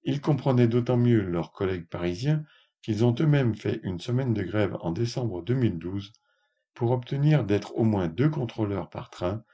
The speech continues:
pour éviter ce type d'agression. La direction s'était engagée après cette grève à mettre deux contrôleurs sur les trains dits sensibles, mais elle n'a pas tenu cet engagement très longtemps.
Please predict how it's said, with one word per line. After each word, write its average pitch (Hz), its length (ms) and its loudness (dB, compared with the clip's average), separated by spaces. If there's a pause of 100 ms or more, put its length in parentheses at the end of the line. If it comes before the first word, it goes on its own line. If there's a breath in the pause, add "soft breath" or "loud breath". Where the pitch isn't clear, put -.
(300 soft breath)
pour 87 160 -4
éviter 90 340 -2
ce - 140 -4
type 131 200 -6
d'agression. 92 600 -2 (800)
La 107 120 0
direction 143 460 2
s'était 113 360 0
engagée 107 420 4
après - 240 -4
cette - 280 -8
grève 123 360 -2 (360)
à 107 100 -2
mettre 123 360 0
deux 110 200 0
contrôleurs 107 580 0
sur - 200 -10
les 87 160 -4
trains 107 360 -4
dits 82 220 -8
sensibles, 139 600 -6 (440)
mais 117 160 2
elle 107 160 2
n'a 92 100 -2
pas 135 200 -2
tenu 113 280 0
cet - 240 -10
engagement 87 540 -2
très 120 180 -6
longtemps. 101 420 -4